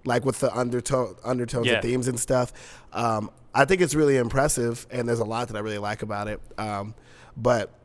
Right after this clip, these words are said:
Speaker 1: and I, I, I was surprised it was a Best Picture nom. I mean,
Speaker 2: Yeah.
Speaker 1: the social implications are historic,
Speaker 2: Oh,
Speaker 1: right?
Speaker 2: yeah,
Speaker 1: Obviously.
Speaker 2: for sure. Absolutely.
Speaker 1: Um, but, yeah, I, ge-, generally, I agree with you there. I kind of, like, Infinity War did so much with so many pieces.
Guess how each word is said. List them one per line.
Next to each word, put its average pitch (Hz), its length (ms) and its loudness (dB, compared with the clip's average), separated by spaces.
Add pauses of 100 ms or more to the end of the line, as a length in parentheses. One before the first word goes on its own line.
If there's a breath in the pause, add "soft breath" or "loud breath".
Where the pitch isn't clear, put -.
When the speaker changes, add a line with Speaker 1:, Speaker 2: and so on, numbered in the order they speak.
(680)
Speaker 1:
and 123 120 6
I, 117 40 4
I, 107 260 -2
I 98 160 -4
was 104 140 -6
surprised 98 360 -6
it 90 40 -12
was 95 100 -10
a 98 40 -16
Best 98 200 -8
Picture 101 220 -8
nom. 98 340 -8
I 151 160 6
mean, 165 140 4
Speaker 2:
Yeah. 123 100 4
Speaker 1:
the 147 160 4
social 175 320 2
implications 127 600 -4
are 107 140 -6
historic, 104 680 -2
Speaker 2:
Oh, - 100 -4
Speaker 1:
right? 175 140 2
Speaker 2:
yeah, 127 180 4
Speaker 1:
Obviously. 165 440 2
Speaker 2:
for - 60 -12
sure. - 60 -
Absolutely. 127 480 0
Speaker 1:
Um, 104 520 0 (180)
but, 110 400 -2
yeah, 151 180 4
I, 175 160 4
ge-, 147 420 2
generally, 147 540 4
I 120 100 4
agree 120 220 2
with 117 180 0
you 117 80 -2
there. 110 280 0 (100)
I 110 140 -2
kind 131 240 0
of, 117 240 -2 (520 loud breath)
like, 127 360 2
Infinity 165 600 2
War 135 320 4
did 117 320 0
so 139 320 2
much 135 320 0
with 107 120 -4
so 120 300 4
many 117 240 2
pieces. 104 840 -2